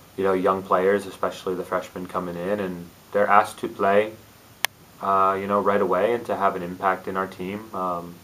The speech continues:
some of that's really deserving. Some of that is guys having to step up with some of the, the guys that we have out, uh,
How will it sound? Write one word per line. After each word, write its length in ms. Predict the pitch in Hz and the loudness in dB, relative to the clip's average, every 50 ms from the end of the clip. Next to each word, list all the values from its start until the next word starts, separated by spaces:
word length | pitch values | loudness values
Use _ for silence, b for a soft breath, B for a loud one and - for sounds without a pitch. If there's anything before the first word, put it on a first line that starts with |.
| - B B B B B B B B B B B B B B B B B | -20 B B B B B B B B B B B B B B B B B
some 200 | - - 113 - | 2 4 6 8
of 40 | 107 | 8
that's 240 | 107 104 104 - | 8 8 6 6
really 200 | 110 107 107 104 | 6 8 8 8
deserving. 380 | 101 101 104 127 135 139 143 135 | 8 8 8 8 8 8 6 2
Some 140 | - 110 104 | 2 2 2
of 80 | 101 98 | 4 6
that 220 | 98 98 98 92 | 6 6 6 6
is 420 | 95 95 95 92 87 - - - - - - - - | 4 4 4 2 0 -2 -8 -14 -16 -18 -12 -4 0
guys 220 | 95 92 92 92 | 2 2 2 4
having 180 | 98 98 92 92 | 2 0 0 -2
to 80 | 90 | -4
step 320 | - - 101 92 - - - | -4 0 0 0 0 2 4
up 240 | 95 101 104 - | 6 6 6 4
with 120 | - 101 98 | 2 -2 -2
some 200 | - - 98 92 | -2 -4 -4 -2
of 120 | 92 87 85 | -2 -4 -2
the, 440 | 90 87 87 87 87 85 85 85 82 - - - | -2 0 0 0 0 -2 -4 -6 -10 -14 -12 -8
the 80 | - 92 | -6 -2
guys 340 | - 87 78 87 87 - | 0 0 0 0 0 -2
that 120 | - 85 82 | -4 -4 -4
we 160 | 87 92 98 | -4 -4 -4
have 240 | 87 90 90 90 87 | -2 -2 -2 0 0
out, 360 | - 85 82 87 87 90 - - - - - - | 0 2 2 2 0 -2 -6 -12 -20 -20 -20 -18
uh, 360 | - - - 87 82 82 82 | -16 -12 -8 -8 -6 -6 -8